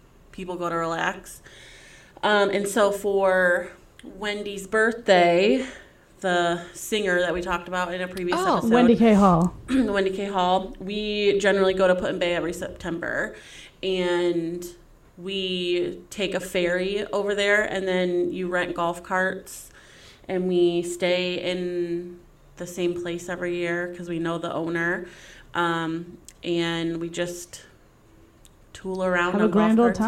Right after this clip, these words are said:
Speaker 3: time.
Speaker 1: drink. Yeah.
Speaker 3: Um,
Speaker 2: That sounds fantastic.
Speaker 3: do you know what is really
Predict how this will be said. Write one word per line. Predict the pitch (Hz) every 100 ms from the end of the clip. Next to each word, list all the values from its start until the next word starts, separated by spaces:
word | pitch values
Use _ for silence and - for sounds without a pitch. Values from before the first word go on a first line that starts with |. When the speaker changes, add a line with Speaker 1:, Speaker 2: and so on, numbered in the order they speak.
| 254
Speaker 3:
time. | -
Speaker 1:
drink. | 226 220 -
Yeah. | 196 226 196 185 - _ - - - - - - - - - - - - - - -
Speaker 3:
Um, | 214 202 175 170
Speaker 2:
That | 180 -
sounds | 233 233
fantastic. | 220 190 - - - - 80 - - - - _ - - 196
Speaker 3:
do | 175
you | 214
know | 208
what | 196
is | 190 175
really | 190 185 175